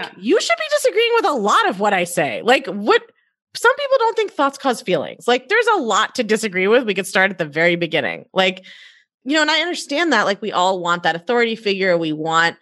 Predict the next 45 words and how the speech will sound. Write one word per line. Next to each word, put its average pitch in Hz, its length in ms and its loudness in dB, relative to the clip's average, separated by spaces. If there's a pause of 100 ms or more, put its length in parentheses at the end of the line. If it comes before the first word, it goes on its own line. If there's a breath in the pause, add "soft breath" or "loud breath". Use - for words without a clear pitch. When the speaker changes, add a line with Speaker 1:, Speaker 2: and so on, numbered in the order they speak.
(280 soft breath)
Speaker 2:
to 269 120 -2
me, 240 160 -2
that's 220 320 0
internalized 180 480 -2
socialization 151 540 -2
right 131 200 -6
there. 151 240 -4 (340 soft breath)
Women 165 260 0
do 240 120 -2
not 269 180 0
trust 277 280 -4
themselves 143 520 0
to 160 100 -8
discern 165 760 -2
Speaker 1:
Mm-hmm. 165 80 -18 (300 soft breath)
Speaker 2:
what 160 260 -4
is 202 160 -4
true 208 340 -2
or 151 100 -2
what 147 240 -4
is 208 140 -2
helpful. 190 320 0
They 151 60 2
don't 143 180 -2
trust 240 220 -2
their 277 140 0
own 277 140 2
authority. 170 720 -2 (240 loud breath)
So - 160 -8
they 175 140 2
think 185 320 -4
that 202 140 -4
their 180 160 2
authority 294 520 0
figure 175 400 0
needs 165 280 -2
to 175 80 -2
know 170 200 0
everything. 247 640 0
And 170 160 -2
so 180 160 -2
then 175 300 0
there's 185 180 0
this 170 140 -8
very 165 340 0